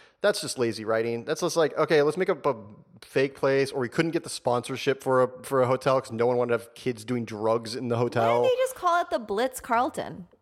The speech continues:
Speaker 1: Yeah, a hundred percent. Call it the Blitz-Carlton. Th-, like, the five seasons, that's so, like, if I was four seasons, I would call that out. <laughs>
Speaker 2: Yeah, you'd be like, "Okay, come on. We, we know what you were trying to
Speaker 1: There's
Speaker 2: go
Speaker 1: not
Speaker 2: for."
Speaker 1: even five seasons.
Speaker 2: There isn't.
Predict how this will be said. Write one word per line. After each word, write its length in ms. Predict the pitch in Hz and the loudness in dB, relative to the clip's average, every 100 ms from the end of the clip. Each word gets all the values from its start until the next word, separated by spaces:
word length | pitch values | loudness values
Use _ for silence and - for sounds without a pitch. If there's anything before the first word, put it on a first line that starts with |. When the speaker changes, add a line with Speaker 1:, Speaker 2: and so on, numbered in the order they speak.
| _ _ _ _ | _ _ _ _
Speaker 1:
Yeah, 340 | 151 269 107 - - | 2 2 2 -2 -2
a 100 | 151 | 0
hundred 220 | 180 220 | 2 2
percent. 280 | 208 180 120 - _ | 2 0 -2 -6 _
Call 180 | - 156 | -2 0
it 40 | 180 | 0
the 60 | |
Blitz-Carlton. 640 | 165 170 - 156 139 107 - - _ _ _ | -2 -2 2 2 2 -2 -10 -20 _ _ _
Th-, 140 | - - | -10 -4
like, 160 | 147 - - | -4 -4 -8
the 100 | 160 | -4
five 460 | 156 - 226 196 240 | -4 2 4 4 2
seasons, 320 | 277 269 277 | -2 -2 0
that's 160 | 233 - | 0 2
so, 200 | - 269 | 2 2
like, 240 | - 202 - 156 | 2 0 2 2
if 140 | 220 | 4
I 80 | 294 | 2
was 80 | 302 | 2
four 200 | - 233 | 4 2
seasons, 280 | 240 214 156 | 2 0 2
I 120 | 143 | 4
would 180 | 147 147 | 2 2
call 200 | 147 139 | 2 2
that 160 | 123 117 | 2 2
out. 340 | 123 92 - - | 0 -2 -8 -10
<laughs> 80 | - | -2
Speaker 2:
Yeah, 180 | 294 262 | 2 2
you'd 80 | 247 | 2
be 60 | |
like, 140 | 262 - 277 | 2 4 4
"Okay, 200 | 254 202 | 4 0
come 180 | - 233 | -2 -2
on. 180 | 196 170 | -2 -2
We, 220 | 226 220 | -4 -6
we 140 | 220 262 | -8 -4
know 140 | 240 | -2
what 100 | 233 | 0
you 60 | 214 | -2
were 80 | 202 | -2
trying 200 | 202 180 | -2 2
to 40 | |
Speaker 1:
There's 180 | 370 311 | 2 4
Speaker 2:
go 60 | |
Speaker 1:
not 100 | 381 | 6
Speaker 2:
for." 60 | 392 | 8
Speaker 1:
even 140 | 359 | 6
five 240 | - 330 302 | 6 6 6
seasons. 420 | 403 466 240 233 | 4 4 2 2
Speaker 2:
There 340 | 453 508 571 | 6 6 6
isn't. 200 | 330 196 | 2 -2